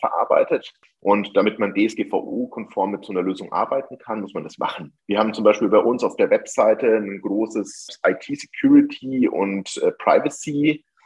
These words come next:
ähm, Bereich, wo alles hinterlegt ist, zum Beispiel ein A-V-Vertrag, den man standardmäßig nehmen kann. Das heißt, es ist mal die erste Hürde, die alle abzuholen, dass auch die I T sagt, „Jawohl,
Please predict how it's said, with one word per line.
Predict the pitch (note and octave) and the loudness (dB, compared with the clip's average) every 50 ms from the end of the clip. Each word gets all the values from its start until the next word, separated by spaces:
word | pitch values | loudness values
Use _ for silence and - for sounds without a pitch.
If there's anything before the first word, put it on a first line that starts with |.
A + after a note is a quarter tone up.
| _ _ _ - | _ _ _ 2
ähm, | G#2 A2+ B2 | 2 2 4
Bereich, | - B2+ G#2 A2 G2 G2 G2+ B2 C#3+ - - - | 4 4 6 6 6 6 6 4 2 -2 -8 -4
wo | G2+ G2+ - | -2 0 0
alles | - G2 A#2+ A#2+ - | 2 0 0 -2 -2
hinterlegt | - A#2 A2+ G#2 G2 A2 B2+ A#2+ - - | -6 -4 -2 0 2 2 0 0 -4 -6
ist, | D2+ C#2+ - _ - | -6 -6 -6 _ -6
zum | F2+ | -4
Beispiel | E2+ E2+ - - - F2+ | -2 -2 -2 -4 -6 -6
ein | F2+ | -4
A-V-Vertrag, | - F2+ - - G2 A2+ A2+ - A2+ G#2+ - A2+ G2+ F#2+ F#2+ F#2+ F#2+ F#2+ - - - _ _ | -4 -4 0 2 2 2 2 0 -2 -4 0 2 4 6 6 6 6 4 0 -6 -14 _ _
den | F2 F#2+ | -10 -8
man | F#2 F2+ F2+ | -8 -8 -6
standardmäßig | - - F#2 F#2+ G2 F#2+ - F#2+ F#2 F#2+ F2+ - - - | -2 0 2 4 4 2 2 2 0 0 0 -2 -8 -10
nehmen | F#2 F2 F2+ F2 F2 E2+ | -8 -8 -6 -6 -8 -10
kann. | - - F2 E2+ F#2 F#2+ - - - _ _ | -4 -4 -2 -2 -2 -6 -10 -14 -20 _ _
Das | B2 - | 2 4
heißt, | D#3+ C3+ - C3 | 4 4 4 2
es | B2+ | -4
ist | C3+ - D3 | -6 0 2
mal | C3 A2 | 2 2
die | A2+ - | 2 2
erste | - G#2+ G#2 - - - F2+ | 2 2 2 2 -2 -4 -2
Hürde, | G2 E2 E2 F2+ | -2 -2 0 0
die | G2 - - | -2 0 2
alle | F2 G2 G2 - | 4 6 6 4
abzuholen, | - - - - - C3 B2+ B2+ B2+ B2 A#2+ A#2 A2 | 4 0 -2 -4 -6 -6 -2 4 6 6 8 8 6
dass | G2+ - | 4 2
auch | - F#2 - | 0 -2 -2
die | - - | 0 0
I | E2+ F#2 | 0 0
T | - - - B2+ | 0 -2 -6 -2
sagt, | - A#2 G#2 - - | 2 2 2 2 4
„Jawohl, | F#2+ F2 E2 F#2+ G2+ G#2 A2 A#2 A2+ - | 2 2 6 6 6 8 6 4 2 -2